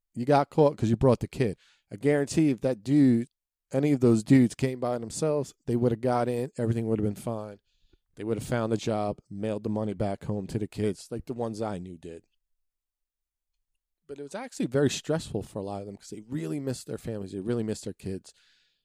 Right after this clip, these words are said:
And this guy went home. A couple of them I know went home. But this guy went home and he hit me up and he's, he's very happy. He's happy to be home. He's working at a resort in Guatemala. And that's one thing. He, he came to America and he actually learned a skill.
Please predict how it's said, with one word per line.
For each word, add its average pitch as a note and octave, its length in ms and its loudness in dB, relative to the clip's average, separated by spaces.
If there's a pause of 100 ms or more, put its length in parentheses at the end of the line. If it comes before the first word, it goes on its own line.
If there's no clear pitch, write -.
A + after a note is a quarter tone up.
And G#2 140 -6
this B2+ 140 2
guy A#2 180 4
went G2+ 220 -2
home. F2+ 300 -8 (300)
A - 40 -18
couple D3 240 2
of A2 60 -6
them A2 140 -6
I G#2 80 -4
know F#2+ 180 -2
went F2+ 220 -4
home. F2 200 -12 (100)
But - 120 -20
this C3+ 140 -8
guy C3+ 160 2
went B2+ 160 0
home A#2+ 180 -4
and A#2 80 -6
he A2+ 60 -6
hit C#3 180 0
me A#2 140 -2
up A2 220 0
and A2+ 80 -2
he's, A#2 420 -6
he's A#2 380 -8
very B2+ 260 2
happy. A2+ 460 -2
He's G#2+ 120 -10
happy G#2+ 260 -2
to G#2+ 60 -4
be G#2+ 120 2
home. G2+ 380 -8 (640)
He's G2+ 400 -10
working A#2+ 360 -6
at A2 120 -6
a A2+ 40 0
resort G#2+ 460 2
in A2 100 -2
Guatemala. G#2 760 0 (400)
And C3+ 100 -6
that's F3 220 -2
one F3+ 160 -2
thing. E3+ 200 -4
He, D3 120 -4
he C#3+ 180 -6
came E3 340 -6
to - 140 -4
America B2 600 -2
and B2 160 -4
he C3 200 0
actually C#3 360 -2
learned A#2+ 560 0
a G#2+ 40 2
skill. G#2+ 760 -2